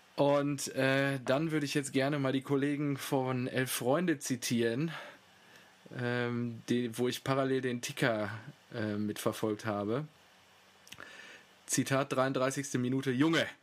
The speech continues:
Emre Can, erstmals von Beginn an dabei für den B V B, zieht kompromissloser ab als Kosmetikerinnen die Kaltwachsstreifen. Es sind vielleicht zwanzig Meter, es ist ein Strahl, eine Linear-, ein Linearfunktionsschuss.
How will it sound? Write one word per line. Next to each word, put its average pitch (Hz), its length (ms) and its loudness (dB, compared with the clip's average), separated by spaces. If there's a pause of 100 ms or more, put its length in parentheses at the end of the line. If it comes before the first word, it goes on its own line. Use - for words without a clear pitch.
(540)
Emre 151 260 4
Can, 135 340 2
erstmals 147 380 2
von 143 160 2
Beginn 143 260 2
an 143 100 2
dabei 135 280 4
für 139 120 -2
den 131 120 0
B 135 120 2
V 123 120 0
B, 120 180 2
zieht - 240 -2
kompromissloser 147 800 0
ab - 160 -6
als 139 260 0
Kosmetikerinnen 147 1040 2
die 135 140 0
Kaltwachsstreifen. 113 960 2 (380)
Es 113 160 2
sind 160 140 2
vielleicht 139 300 0
zwanzig 147 380 2
Meter, 135 420 2
es 131 120 -2
ist 143 180 2
ein 139 140 2
Strahl, 131 460 2 (340)
eine 135 240 2
Linear-, 151 520 2 (140)
ein 165 220 4
Linearfunktionsschuss. 143 1600 0